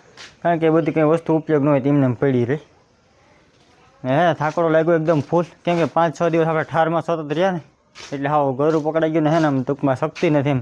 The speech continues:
એમ થાય કે હુતા જ રહી એવું છે બધી. અને કપડાં ઝાઝા ધોવાની છે તો બાયું છે ને દી આખો કપડાં ધોય,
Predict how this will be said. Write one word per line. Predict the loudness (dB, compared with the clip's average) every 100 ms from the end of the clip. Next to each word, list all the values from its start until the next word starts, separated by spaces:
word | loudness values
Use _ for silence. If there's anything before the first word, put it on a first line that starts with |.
| -6 _ _ -2
એમ | 0
થાય | 2
કે | 2
હુતા | 0 0 0
જ | 2
રહી | 0 -2 -10 _ _ _ _ _ _ -4
એવું | 0 2
છે | 2
બધી. | 0 0 0 -4 -10 _
અને | -2 0 2 0
કપડાં | -2 2 2
ઝાઝા | 2 2 2
ધોવાની | 0 0
છે | -2
તો | -2
બાયું | 0 0
છે | -2
ને | -2
દી | 0
આખો | 0 0
કપડાં | -4 -4 -4 -4
ધોય, | -8